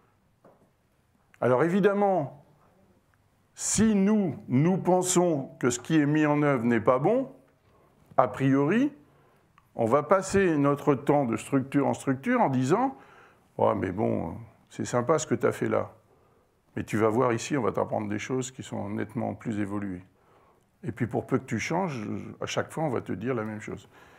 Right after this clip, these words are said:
Et à la fin, on a un gamin qui sait plus, ou une gamine qui sait plus du tout où il est, parce qu'on a tué son désir.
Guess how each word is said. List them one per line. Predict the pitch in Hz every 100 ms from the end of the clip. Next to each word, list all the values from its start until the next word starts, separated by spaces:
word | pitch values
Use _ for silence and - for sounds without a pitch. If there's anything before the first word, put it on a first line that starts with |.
| - - - _ _ _ _ -
Et | 135 120
à |
la | 107
fin, | 107 175 208 240 - _ -
on | 135 113
a |
un | 110
gamin | 107 107 165
qui | 190 117
sait | 110
plus, | - 131 143
ou | 120
une | 110
gamine | 101 120 196 202
qui | -
sait | - 104
plus | 127
du | 104 104
tout | 139
où | 117 104
il | 98
est, | 160 233 - - - - _ _ -
parce | 107
qu'on | - 143 - 113
a | 110
tué | 110 175
son | 175
désir. | 135 127 113